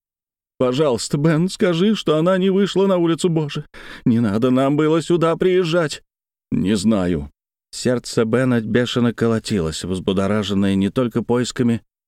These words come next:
но и тем, что сестра с-, начала рассказывать ему на кухне о дедушке Роберте. Голос Эмили донесся из гостиной, а затем из кабинета.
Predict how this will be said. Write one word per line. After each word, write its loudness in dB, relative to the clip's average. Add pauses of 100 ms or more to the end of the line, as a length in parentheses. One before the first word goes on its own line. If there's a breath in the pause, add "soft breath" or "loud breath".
(160)
но -2
и 0
тем, -2
что -2
сестра -2 (140)
с-, -18
начала 0
рассказывать -2
ему 2
на 0
кухне -2 (100)
о -4
дедушке -2
Роберте. -6 (580)
Голос -2
Эмили 0
донесся -2
из 0
гостиной, 0
а -2
затем -2 (180)
из -4
кабинета. -4